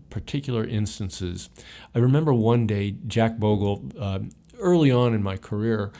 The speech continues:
coming into my office and, uh, standing in the doorway. We had just crossed two billion dollars in, uh,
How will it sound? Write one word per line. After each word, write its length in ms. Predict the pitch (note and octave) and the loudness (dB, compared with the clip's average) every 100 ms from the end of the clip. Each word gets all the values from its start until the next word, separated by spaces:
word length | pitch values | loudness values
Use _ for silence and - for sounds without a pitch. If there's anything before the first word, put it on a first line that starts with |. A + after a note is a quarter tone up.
| - - | -20 -8
coming 280 | - A2+ A2 | 0 2 4
into 120 | G#2 | 2
my 160 | G2+ G2 | 0 -2
office 640 | G2+ G#2 G#2 - - - - | -2 -2 -4 -8 -12 -12 -8
and, 340 | G#2 G2+ G2 | -6 -4 -4
uh, 180 | F#2+ F#2+ - - | -4 -6 -8 -12
standing 400 | - C3+ B2+ A2 | -4 0 2 2
in 80 | |
the 80 | G2 | 0
doorway. 380 | F2 G#2 G#2+ G2 | -2 0 0 0
We 160 | F#2+ F2 | 0 -2
had 200 | G2 F2 | -4 -4
just 280 | D3+ D#3 | -2 -2
crossed 480 | - - A#2+ - - | -4 -4 -4 -4 -10
two 180 | - C#3 | 0 0
billion 520 | A2+ A2+ A#2+ A#2 G2+ | 2 2 2 2 0
dollars 560 | G2 G#2 G2+ F#2+ - - - _ | 0 0 -2 -4 -10 -16 -20 _
in, 300 | G#2+ G2 F#2+ | -4 -2 -2
uh, 180 | F#2+ F2+ | -4 -4